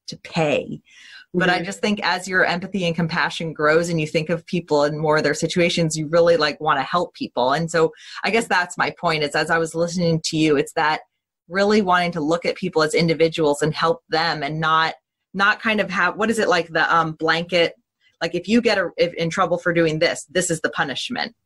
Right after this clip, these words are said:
Speaker 2: Mm-hmm.
Speaker 1: Like, that's too black and white. It doesn't, it doesn't work like that. So.
Speaker 2: Right. Yeah, no, it's definitely not, not black and white at all.
Speaker 1: Yeah.
Speaker 2: And, and I see what you're saying. I mean, coming at it from that perspective, I mean, you know, people,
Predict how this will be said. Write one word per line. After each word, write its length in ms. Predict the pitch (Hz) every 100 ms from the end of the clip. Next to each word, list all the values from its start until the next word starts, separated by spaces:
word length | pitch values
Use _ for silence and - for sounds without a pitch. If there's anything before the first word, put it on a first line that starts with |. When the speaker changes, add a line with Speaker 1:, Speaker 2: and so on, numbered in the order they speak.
| _ _ -
Speaker 2:
Mm-hmm. 320 | 202 180 180 -
Speaker 1:
Like, 120 | 165 196
that's 180 | 202
too 160 | - 233
black 300 | 202 202 208
and 120 | 196
white. 260 | 214 220 135
It 120 | 143
doesn't, 460 | 175 175 175 170 - 220
it 80 | 165
doesn't 240 | 180 175
work 220 | 196 233 -
like 180 | - -
that. 240 | - - - _
So. 380 | - 139 131
Speaker 2:
Right. 220 | 143 214 -
Yeah, 220 | 190 196
no, 180 | 175 185
it's 160 | 175 -
definitely 440 | 202 202 180 175
not, 260 | 180 170 156 _ _ _ _ -
not 240 | 175 -
black 280 | 160 165 160
and 80 | 151
white 240 | 156 151 -
at 80 | 160
all. 360 | 160 - - _ _ _ -
Speaker 1:
Yeah. 240 | 165 180
Speaker 2:
And, 80 | 170 _ 185
and 100 | 202
I 60 |
see 180 | 208 262
what 180 | 240 202
you're 140 | 202
saying. 360 | 190 226 214 185
I 40 |
mean, 180 | 180 180
coming 260 | 220 208 196
at 100 | 190
it 120 | -
from 140 | 190
that 200 | 180 185
perspective, 600 | 185 180 185 175 185 175 - _ _ _ - -
I 20 |
mean, 240 | 180 175
you 80 | 170
know, 120 | 170
people, 540 | 165 220 214 202 180